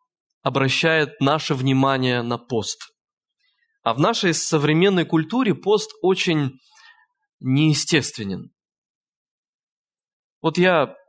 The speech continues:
руководитель молодежного служения в нашем Российском союзе евангельских христиан-баптистов. Я посещаю много конференций, уже на этой неделе буду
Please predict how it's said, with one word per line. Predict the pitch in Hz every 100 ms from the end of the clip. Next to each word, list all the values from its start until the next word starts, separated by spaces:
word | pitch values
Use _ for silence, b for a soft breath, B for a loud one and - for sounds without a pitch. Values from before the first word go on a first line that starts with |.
| _ _
руководитель | 135 139 156 196 175
молодежного | 139 135 139 170 147 135 127 120
служения | - 135 170 202 143
в | 120
нашем | 131 123 127
Российском | 127 165 151 143 120 110
союзе | - 131 151 135 120
евангельских | 110 120 131 127 -
христиан-баптистов. | 113 - 120 110 117 - 98 - -
Я | 214
посещаю | 156 - 156 139
много | 151 135
конференций, | 131 123 147 175 160 -
уже | 110 117
на | 131
этой | 151 139
неделе | 127 123 123
буду | 110 120 110